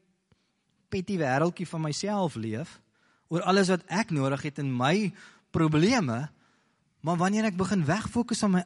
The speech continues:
eie challenges af en ek begin vir ander ouens bid, dis dan wanneer daar power gebeur. My vrou struggle met kopseer en ek wil vir julle sê, ek het al vir die girl gebid. Baie gebid. En niks het gebeur nie.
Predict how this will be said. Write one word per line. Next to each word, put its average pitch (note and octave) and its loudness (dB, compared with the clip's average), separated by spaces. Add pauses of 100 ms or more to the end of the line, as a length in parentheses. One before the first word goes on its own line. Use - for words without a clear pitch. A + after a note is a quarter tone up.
(140)
eie B3+ 2
challenges B2+ -4
af A2+ -12
en C3 -6
ek C3 -10
begin C#3+ -4
vir - -8 (120)
ander B3 -2
ouens C#3 0
bid, A2+ -2 (340)
dis E3+ -2
dan D3 2
wanneer B3 2
daar D#3+ 2
power C#3+ 4
gebeur. G2+ -10 (1080)
My D3+ 4
vrou F#3+ 0 (100)
struggle F3 -2
met D#3 -4
kopseer C3+ -4
en B2 -8
ek C3+ -8
wil D3 -8
vir E3 -6
julle D#3+ -2
sê, G#3+ -6 (500)
ek F3 0
het F3+ 4
al E3+ 6
vir D#3+ 2
die D#3 -4
girl C#3+ 4
gebid. C3+ -8 (880)
Baie D#3+ 6
gebid. A#2+ -2 (1120)
En D3+ 2
niks F#3+ -4
het B3 -4
gebeur B3+ -2
nie. G#2 -6